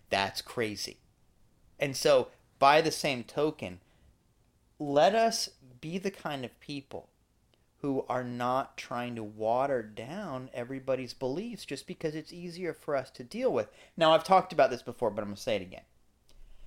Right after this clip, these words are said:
There are those people who say, "You know, all religions say the same thing."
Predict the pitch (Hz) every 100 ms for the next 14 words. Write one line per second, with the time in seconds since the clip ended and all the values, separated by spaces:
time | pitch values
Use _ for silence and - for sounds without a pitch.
0 | - 131 147 147 143 135 147 165 - -
1 | 185 143 123 127 - 120 113 143 175 156
2 | 107 160 185 151 127 123 120 117 101 -
3 | 113 104 98 - 95 90 - -